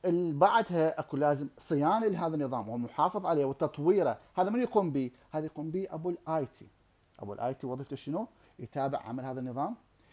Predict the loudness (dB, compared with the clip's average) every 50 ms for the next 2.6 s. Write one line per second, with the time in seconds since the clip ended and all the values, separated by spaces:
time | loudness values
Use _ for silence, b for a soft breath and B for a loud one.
0 | b -16 -14 -12 -10 -10 -10 -10 -10 -8 -6 -4 -4 -4 -4 -4 -6 -4 -6 -4
1 | -4 -4 -4 -4 -4 -6 -4 -4 -4 -4 -4 -6 -8 -8 -8 -8 -6 -6 -4 -4
2 | -4 -6 -4 -2 -2 0 0 0 -2 -2 -6 -12